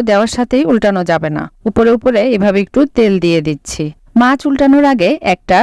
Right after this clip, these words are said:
খুবই গুরুত্বপূর্ণ টিপস, যেটা আমি সবসময় ফেস করি। অনেক সময় গরম গরম এই লইট্টা মাছ বা যে কোনো মাছ এক পাশ হয়ে উল্টাতে গেলে ভেঙে যায় বা চামড়া উঠে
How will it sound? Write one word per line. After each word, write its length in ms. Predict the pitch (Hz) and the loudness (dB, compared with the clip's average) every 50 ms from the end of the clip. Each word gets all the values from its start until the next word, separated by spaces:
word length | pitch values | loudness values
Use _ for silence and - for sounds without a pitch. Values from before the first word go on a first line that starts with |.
| 277 - - | 0 0 0
খুবই 180 | 269 262 277 247 226 | 2 2 2 4 4
গুরুত্বপূর্ণ 500 | 226 208 208 - - 208 202 214 214 214 214 208 - | 2 2 0 0 -2 -2 0 0 2 2 2 0 0
টিপস, 240 | 160 165 160 151 - - - 180 | -2 -4 -4 -4 -8 -8 -2 -2
যেটা 200 | 196 196 226 233 240 233 | -2 0 2 2 2 2
আমি 100 | 226 240 - | 2 2 0
সবসময় 440 | 220 180 - - - 226 247 277 285 - | 0 -2 -2 -2 0 2 4 2 2 2
ফেস 200 | 226 185 170 - - - - | 0 -2 -2 -2 -4 -4 -2
করি। 180 | 165 147 156 151 - _ _ _ _ _ _ - | -2 -2 -2 -4 -6 _ _ _ _ _ _ -2
অনেক 200 | 180 202 233 226 - - | -2 0 0 -2 0 2
সময় 260 | 269 233 208 226 269 285 _ _ _ _ - 190 | 2 2 2 2 0 -2 _ _ _ _ -2 0
গরম 200 | 202 190 202 226 233 233 | 0 0 0 0 0 0
গরম 180 | 240 247 254 - - 196 | 0 0 0 0 0 0
এই 80 | 214 220 214 | 2 2 2
লইট্টা 280 | 190 180 - - 208 214 220 | 2 0 0 0 0 2 2
মাছ 160 | 202 180 208 - - 170 | 2 0 0 -2 -2 -2
বা 80 | 185 185 180 175 | -2 -2 0 0
যে 80 | 185 180 - | -2 -2 0
কোনো 160 | 185 196 214 214 208 180 | 0 2 2 2 2 2
মাছ 200 | 165 170 196 - - - - _ _ _ _ _ _ - | 0 0 -2 -6 -10 -20 -20 _ _ _ _ _ _ -4
এক 120 | 190 196 - _ - | -4 -4 -2 _ -2
পাশ 140 | 208 220 226 - - 208 | 0 0 -2 -2 -4 -2
হয়ে 220 | 220 208 185 180 214 - - | 0 2 2 2 0 0 2
উল্টাতে 360 | 214 214 190 202 202 - 240 240 220 | 0 2 2 0 0 0 0 0 2
গেলে 180 | 226 190 175 202 240 220 | 2 2 2 0 0 2
ভেঙে 280 | 220 214 190 180 175 160 139 151 | 2 2 2 2 0 0 0 -2
যায় 140 | 143 151 - 156 170 | -4 -4 -4 -2 -2
বা 80 | 196 226 220 - | -2 0 0 0
চামড়া 300 | 208 180 175 165 160 156 151 | -2 0 0 2 2 0 0
উঠে 180 | 147 - - | -2 -4 -4